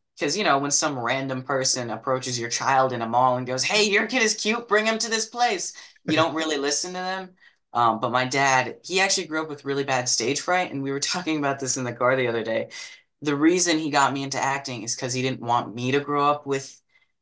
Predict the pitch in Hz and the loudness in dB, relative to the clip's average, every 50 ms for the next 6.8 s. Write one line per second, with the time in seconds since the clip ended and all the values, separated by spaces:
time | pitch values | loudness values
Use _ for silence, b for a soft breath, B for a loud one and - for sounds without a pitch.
0 | _ _ - 143 147 131 123 110 120 127 131 123 - - - - 139 123 - - | _ _ -4 0 2 2 2 0 0 0 0 0 0 -4 -8 -8 -6 -4 -4 -4
1 | 135 131 127 - 131 123 - - - 117 127 131 - - 165 175 175 165 - - | -4 -4 -4 -6 -4 -2 0 0 0 0 -4 -6 -4 -4 -4 -4 -4 -4 -6 -8
2 | 127 127 - - 135 135 135 135 131 127 135 135 131 127 117 - _ _ _ _ | -4 -2 0 0 0 -2 -2 -2 -4 -4 -4 -4 -4 -6 -8 -12 _ _ _ _
3 | _ _ _ _ _ _ - 139 135 156 156 151 143 - 139 139 131 135 127 147 | _ _ _ _ _ _ -6 -4 -2 -2 -2 0 -2 -2 -4 -4 -2 -2 0 0
4 | 156 - - 135 120 117 123 120 123 117 117 120 b b b b b b b b | 0 -2 -4 -6 -6 -6 -8 -8 -8 -8 -10 -12 b b b b b b b b
5 | _ _ _ - 147 151 139 131 139 143 139 - 170 160 156 151 156 143 139 127 | _ _ _ -2 0 2 2 2 0 -2 -2 0 0 0 2 0 -2 -2 -4 -10
6 | 117 - - 156 147 143 143 135 143 156 160 135 117 110 107 | -16 -14 -10 -8 -6 -6 -4 -2 -2 -2 0 -2 -2 -4 -6